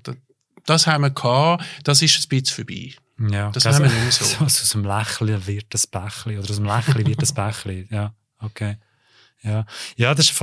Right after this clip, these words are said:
Speaker 2: Phase, wo ich momentan eher drin bin, oder? Eben genau das im Sinne von, ja, es ist noch lustig, aber irgendwann ist es dann für den einen nicht mehr lustig, äh, oder für die eine Person und dann,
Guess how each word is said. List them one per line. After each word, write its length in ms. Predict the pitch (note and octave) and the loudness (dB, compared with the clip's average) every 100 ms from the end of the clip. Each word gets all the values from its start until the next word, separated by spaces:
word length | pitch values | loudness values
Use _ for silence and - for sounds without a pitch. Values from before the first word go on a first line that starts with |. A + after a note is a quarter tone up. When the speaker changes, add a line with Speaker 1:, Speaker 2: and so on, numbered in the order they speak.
| C3 | 2
Speaker 2:
Phase, 160 | B2+ | 4
wo 40 | A#2 | 4
ich 200 | C3 C#3 | 4 2
momentan 460 | B2 B2+ A#2+ A#2 | 2 2 0 0
eher 120 | A2+ A2+ | 2 0
drin 300 | G#2+ A2 A2 | -2 -2 -2
bin, 180 | G2 F#2 | -4 -6
oder? 260 | G2+ G#2+ - | -6 -8 -8
Eben 160 | A2+ - | -10 -4
genau 220 | A#2 G#2 | 0 0
das 340 | G#2 G#2+ - | 0 -2 -4
im 240 | G#3+ G3 A#2+ | -6 -6 -4
Sinne 220 | A#2 G#2 | -2 -2
von, 220 | G#2+ G#2+ | -4 -4
ja, 340 | G#2+ G#2+ G#2 - _ _ - | -2 -2 -2 -6 _ _ -12
es 100 | - | -4
ist 140 | A2 | 0
noch 80 | G#2+ | 2
lustig, 580 | G2+ B2+ - C#3+ C#3 - - | 2 2 0 -2 -4 -8 -6
aber 180 | A2+ | -2
irgendwann 380 | A2+ A2+ G#2+ G#2+ | 0 0 0 0
ist 60 | G#2+ | -2
es 40 | |
dann 100 | - | -4
für 100 | - | -8
den 100 | - | -6
einen 200 | G2 G2+ G2+ | -4 -4 0
nicht 100 | A2 | 0
mehr 100 | C3 | 2
lustig, 640 | C3 C3+ - C#3 - D#3 - | 2 0 -2 -4 -4 -14 -6
äh, 200 | A2+ A2 | -4 -2
oder 160 | A2 G#2 | -4 -6
für 100 | - | -6
die 120 | A2+ | -4
eine 180 | G#2+ A#2 - | -2 -4 -6
Person 440 | - - A#2 B2 | -6 -4 -2 -2
und 220 | A2+ G#2 A2 | -4 -6 -4
dann, 180 | G#2 | -6